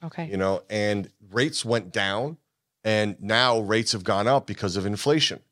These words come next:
Speaker 2: You know, a lot of the inflation numbers that we see is because of the covid, covid stimulus money that they were pumping into the economy, right? So that caused rates to go up too because of the inflation. So there's a lot of uncertainty.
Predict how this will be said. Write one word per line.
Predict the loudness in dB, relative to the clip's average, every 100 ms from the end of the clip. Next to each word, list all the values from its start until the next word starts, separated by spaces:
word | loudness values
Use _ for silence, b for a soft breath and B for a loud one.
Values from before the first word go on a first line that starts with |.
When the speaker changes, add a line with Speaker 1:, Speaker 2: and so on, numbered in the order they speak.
| _ _ _ _
Speaker 2:
You | 0
know, | 2 4
a | 4
lot | 4 4
of | 2
the | 0
inflation | 0 0 0 2 2 0
numbers | 0 -2 0
that | -2
we | 2
see | 2 4 4 2
is | -2
because | -6 -4 -2 -2
of | -2
the | -6
covid, | -2 -2 0 0 -2
covid | -2 -2 0 0
stimulus | 0 0 0 2 0 -2 -8
money | -8 -2 0 0
that | 0
they | 0
were | -2
pumping | -4 -6 -4 -6
into | -6
the | -8
economy, | -8 -6 -4 -4 -8 _ _ _ _ _ _
right? | -4 0
So | 2
that | 2 0
caused | 0 0 2 0
rates | -2 0 -2
to |
go | 0 0
up | 0 -4
too | 0 0 2 -2 b b b
because | -8 0 0 2
of |
the | -2 -2
inflation. | -2 -2 0 -2 -8 _ _ _
So | -4
there's | -2 0
a | 2
lot | 2
of | 0 -4
uncertainty. | -2 0 -2 -4 -12 -18